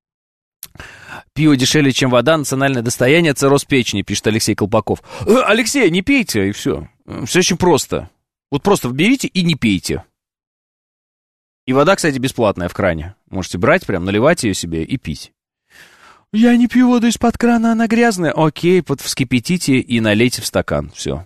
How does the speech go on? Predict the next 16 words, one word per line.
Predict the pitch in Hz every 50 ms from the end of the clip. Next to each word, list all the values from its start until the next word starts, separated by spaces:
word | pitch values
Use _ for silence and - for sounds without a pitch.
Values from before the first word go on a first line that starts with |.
| _ _
вода | - 87 95 127 127
бесплатная. | 113 - - - 62 - - - - - _ _ _ _ _ _ _ _ _ _ _ _ _ _ _ _ _ _ _ -
М? | 107 123 151 190 226 240 - _ _ _ _ _ _ - - - - - - - -
«Пропагандистам | - 135 143 - 156 143 156 156 156 131 123 214 262 - - 190 165 160
на | 151 151
радио | 151 147 135 - 117 113
лучше, | 117 160 214 - - 160
чем | - - 143 127
менеджерам», | 123 123 113 104 98 90 92 90 87 80
пишет | 113 104 101 104
двадцать | 110 110 104 -
пятый. | - 104 85 - 104
Нужно | 139 196 214 214 220
выяснить, | 180 185 214 208 - 220 202 -
какой | - 156 - 175 180
менеджер. | 165 139 131 131 131 120 101 78 -